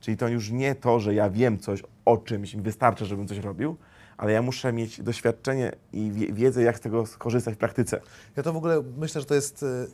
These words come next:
Speaker 2: chyba największy problem obecnej sytuacji w edukacji, e, w szkole, że jest wielu nauczycieli, którzy są wspaniałymi pedagogami, którzy mają ogrom doświadczenia,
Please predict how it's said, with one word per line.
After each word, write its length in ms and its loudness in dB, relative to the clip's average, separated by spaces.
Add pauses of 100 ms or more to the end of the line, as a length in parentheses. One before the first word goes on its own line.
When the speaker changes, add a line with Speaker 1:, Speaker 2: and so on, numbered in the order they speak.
(580)
Speaker 2:
chyba 260 -4 (260)
największy 720 0
problem 520 -2 (480)
obecnej 420 2
sytuacji 600 -2
w 60 -6
edukacji, 600 -2 (360)
e, 320 -6
w 80 -14
szkole, 400 0 (600)
że 320 -2
jest 400 -6
wielu 400 0
nauczycieli, 760 -4 (960)
którzy 260 -6
są 240 -6
wspaniałymi 840 -4 (100)
pedagogami, 760 -4
którzy 320 -14
mają 260 -8
ogrom 260 -6
doświadczenia, 680 -8